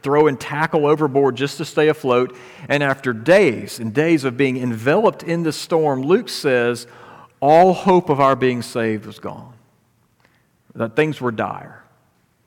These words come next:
But then an angel of the Lord visited Paul, and Paul, and, or, and the angel said, "Hey, don't be afraid, y'all.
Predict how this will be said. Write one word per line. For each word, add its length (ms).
But 160
then 440
an 140
angel 380
of 60
the 100
Lord 360
visited 420
Paul, 500
and 240
Paul, 640
and, 140
or, 140
and 160
the 140
angel 260
said, 460
"Hey, 160
don't 280
be 100
afraid, 440
y'all. 260